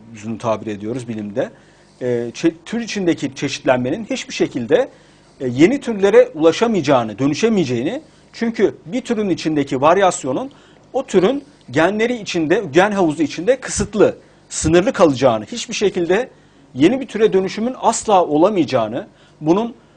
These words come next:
çok büyük uçurumlarla sınırlı olduğunu ortaya koymuştu Mendel, Gregor Mendel.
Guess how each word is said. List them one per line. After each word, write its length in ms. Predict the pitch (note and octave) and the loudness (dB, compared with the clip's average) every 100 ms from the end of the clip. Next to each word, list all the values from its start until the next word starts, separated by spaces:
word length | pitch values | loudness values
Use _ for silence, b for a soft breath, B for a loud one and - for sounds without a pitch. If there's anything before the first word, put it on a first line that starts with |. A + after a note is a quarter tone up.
| b - | b 0
çok 320 | G#3 A#3+ E3 | 2 2 -2
büyük 260 | F#3+ G3+ | -4 -4
uçurumlarla 600 | G3 - F3 F#3+ A3+ F#3 A#3+ | -8 0 0 4 4 4 0
sınırlı 440 | - D#3+ E3+ A#3 | -4 0 0 4
olduğunu 540 | B3 D3+ C3 B2+ B3+ D4 _ - | 4 4 2 0 -2 -4 _ 0
ortaya 340 | F#3+ G#3+ G#3+ | 2 4 4
koymuştu 400 | G#3+ F#3 D3 - | 6 2 2 -6
Mendel, 380 | C3 A2+ G#2 G2+ | -4 -4 -6 -4
Gregor 340 | B2 C3 B2 A2+ | 0 2 2 0
Mendel. 320 | G#2+ F#2 | -6 -14